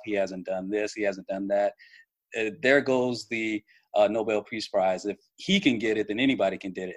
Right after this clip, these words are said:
I, of course, uh, didn't agree with that because I, I was very inspired by the inception of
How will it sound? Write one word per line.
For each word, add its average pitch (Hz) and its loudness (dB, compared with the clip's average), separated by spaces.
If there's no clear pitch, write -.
I, 156 8
of 127 4
course, 110 0
uh, 107 6
didn't 107 -2
agree 98 -2
with 92 -8
that 98 0
because 104 -6
I, 104 4
I 110 4
was 107 -2
very 104 -2
inspired 107 2
by 95 0
the 104 -4
inception 101 -2
of 95 0